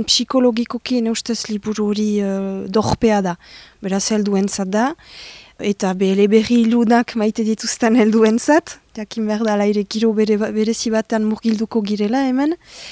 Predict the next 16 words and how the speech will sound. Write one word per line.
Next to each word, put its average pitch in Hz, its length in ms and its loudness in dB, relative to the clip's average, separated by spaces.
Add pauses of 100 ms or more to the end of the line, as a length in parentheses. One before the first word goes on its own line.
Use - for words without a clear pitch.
(580)
Eta 240 500 4
bai, 262 300 4 (140)
eta 208 480 -2 (260)
azken 220 400 0
aholkoa 240 400 4
da, 220 160 4
behar 214 300 0
bada 233 160 2 (100)
ingelesa 226 800 2 (760)
ulertzea, 247 680 2
edo 226 160 2
bederen 233 400 0
gutiengo 240 560 2
bat 247 400 2
irakurtzen 226 720 -2
jakitea. 226 580 -2